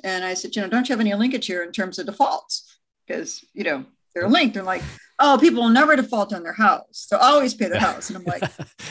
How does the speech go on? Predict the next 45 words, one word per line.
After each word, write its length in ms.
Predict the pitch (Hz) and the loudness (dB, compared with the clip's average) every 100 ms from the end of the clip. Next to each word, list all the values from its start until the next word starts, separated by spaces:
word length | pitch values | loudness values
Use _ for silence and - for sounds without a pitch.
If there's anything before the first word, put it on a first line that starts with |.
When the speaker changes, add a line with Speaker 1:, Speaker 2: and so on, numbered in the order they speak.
| - - - - _ - | -16 -20 -20 -20 _ 2
Speaker 1:
"That, 180 | 285 - _ | 2 0 _
that's 220 | 392 - | -2 0
ridiculous." 880 | 277 339 539 - 262 - - - 247 403 | 0 4 4 6 4 4 2 -2 2 2
<laughs> 40 | - 302 277 _ - - 311 - | 2 -2 -4 _ -20 -12 -10 4
And 300 | 247 254 254 | 6 6 6
I 100 | 254 | 2
said, 200 | 277 240 | 0 2
"No, 140 | 311 | 2
they'll 140 | 277 247 | 2 0
keep 220 | - 240 | -4 -6
their 100 | 240 | -8
credit 300 | 254 403 - | -6 -8 0
lines 320 | 240 208 220 | 2 2 0
going 540 | 220 208 208 208 202 202 | 2 2 2 -2 -4 -4
longer 600 | 220 269 262 165 208 226 _ _ - | 0 0 0 -2 -2 -6 _ _ -10
Speaker 2:
Yeah. 280 | 110 107 - _ | -8 -8 -12 _
Speaker 1:
because 300 | 226 - 226 | -12 -8 -6
they 100 | 226 | 0
want 220 | 226 226 226 | 4 6 4
access 420 | 226 226 202 208 | 2 -2 -6 -6
to 100 | 208 | -8
credit, 600 | 214 285 453 170 165 - _ _ _ _ - | -4 -4 -2 -2 -4 -8 _ _ _ _ -6
and 360 | 202 196 190 170 | -4 -4 -8 -6
it 140 | 208 | -4
takes 240 | 233 202 208 | -2 -4 -2
longer 220 | 202 202 | -2 -2
to 80 | 190 | -6
foreclose 460 | 196 185 254 339 | -8 -4 -4 -2
a 80 | 214 | -2
house." 460 | - 160 - - 202 | -2 -4 -6 -10 -12
And 260 | 175 - _ _ _ _ _ _ _ _ _ _ | -10 -12 _ _ _ _ _ _ _ _ _ _
Speaker 2:
Well, 120 | 147 147 | -8 -2
Speaker 1:
oh, 60 | 196 | 0
well. 140 | 151 | 0
Speaker 2:
here's 140 | 240 277 | 0 -2
a 40 | |
story 340 | - 190 175 | -2 2 2
for 220 | 143 156 143 | 4 4 4
you, 100 | 127 | 4
Diane, 360 | 131 127 131 | 2 4 4
that 180 | 135 - | 2 -2
you 80 | 156 | 0
may 140 | 233 | 0
not 180 | 247 170 | 0 -2
know. 500 | 143 202 123 98 110 | -4 -6 -6 -10 -14